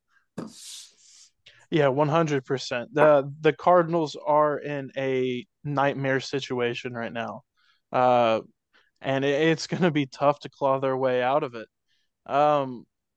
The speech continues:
you know, Simon, you've mentioned the Cardinals needing to go for,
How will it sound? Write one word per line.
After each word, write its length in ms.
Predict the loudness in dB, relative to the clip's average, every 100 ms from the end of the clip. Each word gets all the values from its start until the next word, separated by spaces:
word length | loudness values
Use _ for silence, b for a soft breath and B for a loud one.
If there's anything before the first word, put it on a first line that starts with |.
| _ _ _ _
you 220 | -10 -6
know, 360 | -2 0 0 -2 _ _ _ _ _ _ _ -8
Simon, 640 | 0 2 4 2 0 -4
you've 240 | -8 -6
mentioned 800 | -2 -2 0 -4 -2 -4 -8 -10 -16 _ _ _ _
the 220 | -10 -8
Cardinals 560 | -2 2 2 2 -2 -4
needing 460 | -6 -2 0 0 -4 -6
to 140 | -6
go 400 | 0 4 6 6
for, 640 | 2 0 2 4 4 2